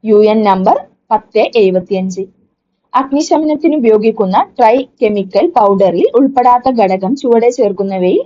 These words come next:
ഏതാണ്? ഇതൊന്നുമല്ല.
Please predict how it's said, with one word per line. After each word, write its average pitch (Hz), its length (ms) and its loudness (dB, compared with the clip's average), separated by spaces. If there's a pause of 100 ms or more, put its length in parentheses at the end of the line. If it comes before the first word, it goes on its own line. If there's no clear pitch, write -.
ഏതാണ്? 190 600 0 (2750)
ഇതൊന്നുമല്ല. 190 880 -2